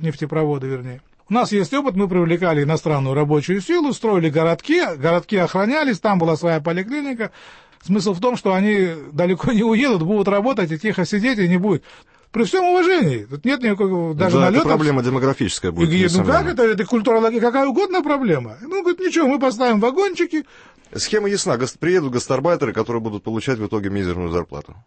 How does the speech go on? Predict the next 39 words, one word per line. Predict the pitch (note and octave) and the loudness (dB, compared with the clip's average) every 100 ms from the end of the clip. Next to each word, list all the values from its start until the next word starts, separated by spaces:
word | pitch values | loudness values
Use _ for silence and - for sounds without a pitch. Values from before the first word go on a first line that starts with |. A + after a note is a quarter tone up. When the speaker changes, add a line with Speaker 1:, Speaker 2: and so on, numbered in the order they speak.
| _ - | _ -6
Speaker 1:
Я | E3 B3 | 0 0
не | C#4 | 2
могу | G#3+ A#3+ B3 | 2 2 0
сказать, | A#3+ A#3+ A3+ | 0 0 0
что | A3+ | 2
мизерную, | G#3+ C#4 G#3 E3 | 2 4 2 2
они | D#3 G3 | 2 2
как | G3 | 2
раз | G3 | 2
таки | F#3 F#3+ | 0 0
нормальную | F#3+ G3+ B3 G3+ | 2 2 2 2
зарплату | D#3 C#3+ D#3 C#3+ | 0 0 -2 0
будут | C#3 D3 | 0 -2
получать, | - D3 F#3+ G3 | 0 -2 0 -2
потому | D#3 D3 | -2 -4
что | D3+ | -6
там | D3 D#3+ D3 - - | -4 -4 -4 -8 -8
хорошее | E3 F3+ D3 D#3 | -2 0 0 0
финансирование, | F3 F#3 A#3+ C4+ A#3+ G3+ F#3 | 2 0 2 2 2 2 2
и | F3 | 0
при | - A3+ | -2 -2
всех, | F3+ B3+ A#3 - | -2 0 0 -2
так | F3+ F#3+ | -6 -6
сказать, | - G3 E3+ | -2 -2 -2
зажимах | D#3+ D3+ F#3 F#3 A#3+ A3 F3 | -4 -4 0 0 2 2 0
и | F#3 E3+ - C3+ | 0 0 -2 -8
недоплатах | D3 E3+ F#3 G3+ D4+ G4+ G#3 - - _ - | -2 2 2 0 0 0 0 -4 -8 _ -10
они | C#3 F3+ | -2 0
будут | F#3+ G3 | 0 0
получать | F#3+ F#3 G3+ F3+ E3 | 0 0 0 -2 -2
очень | G3 E3+ D3 | -4 0 0
приличные | D3+ D3 D3+ D3 | 0 -2 -2 -4
деньги. | B2+ A#2+ | -4 -4
Я | E3 A3+ | 0 0
говорю | A3 A3 | 2 2
о | G#3+ | 2
последствиях | G#3+ - A#3 - G3+ | 0 -2 -2 0 -2
для | F3+ F#3+ | -2 -2
горожан. | F#3 G3+ G3+ C#4 D#4 | 0 0 0 0 -2